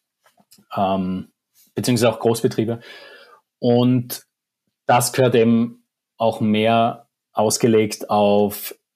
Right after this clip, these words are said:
pflanzlich-, also auf Proz-, äh, Produzenten, die sich, äh, wirklich auf, ja,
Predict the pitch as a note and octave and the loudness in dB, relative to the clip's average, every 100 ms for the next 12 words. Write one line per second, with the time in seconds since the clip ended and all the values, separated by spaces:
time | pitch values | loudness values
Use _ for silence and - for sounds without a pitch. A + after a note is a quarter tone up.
0 | _ _ _ - A2 G#2 G#2+ - A2 A2 | _ _ _ -8 -2 -2 -2 -4 -4 -4
1 | G#2+ G#2 - A#2 A#2 - A2 G#2 A2 G#2 | -4 -4 -2 -4 -4 -6 -4 0 0 0
2 | B2 C#3 D3 B2 A2+ G#2+ G#2 - - G#2+ | -2 0 -2 -2 -2 -2 -4 -8 -8 -4
3 | G#2 F#2+ G#2+ A2 G#2+ G2+ - _ _ _ | -4 -4 -4 -2 -2 -2 -10 _ _ _
4 | _ _ _ _ - G2 G2+ - | _ _ _ _ -6 -2 -2 -4